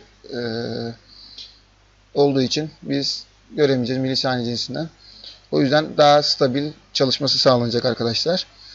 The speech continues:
Ee, tabii bu lavda yapmamız gerek yok. Zaten yanmayacağı için bir problemimiz yok. Buton ikide, e, tekrardan bunu kullanacağız. Buton ikide ise hemen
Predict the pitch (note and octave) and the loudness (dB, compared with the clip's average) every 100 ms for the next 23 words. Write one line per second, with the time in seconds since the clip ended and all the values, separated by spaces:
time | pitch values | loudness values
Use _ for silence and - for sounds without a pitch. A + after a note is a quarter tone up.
0 | - - - - C3 B2+ B2+ C3 - F3+ | -20 -20 -20 -6 -2 0 0 0 2 4
1 | F3 D#3 F3 E3+ D#3+ F3 E3 D3+ C3+ D#3 | 4 2 6 6 6 4 4 0 2 2
2 | D3+ - D3 D3 C#3 C#3+ C#3 D#3 C#3+ B2 | 2 0 2 4 4 2 2 0 2 -2
3 | A#2+ A#2 D3 C#3 - C3+ A#2 A2+ A2 A2 | -2 -4 -4 -4 -6 -4 -2 -2 -6 -8
4 | A#2 E3 D#3+ _ _ _ D3+ - F3 E3 | 0 0 0 _ _ _ -6 0 0 0
5 | E3+ E3+ F3 - C#3 C3 C3 C3 C3+ - | 2 4 4 4 -2 0 0 -2 -6 -4
6 | - E3 E3 C#3+ C#3 C3 A#2+ C#3+ D3+ D3+ | 0 4 4 4 0 -2 -4 -4 -2 2
7 | D3 D3+ - - _ _ _ _ _ _ | 2 2 -2 -8 _ _ _ _ _ _
8 | _ _ _ _ _ - - - _ _ | _ _ _ _ _ -20 -20 -20 _ _
9 | _ - C3 - D#3+ D#3 D#3+ D3+ D#3 C#3+ | _ -16 -12 -2 0 0 2 4 4 4
10 | D#3+ E3 D#3+ D#3+ D3+ D#3 D#3 | 4 6 8 6 2 0 0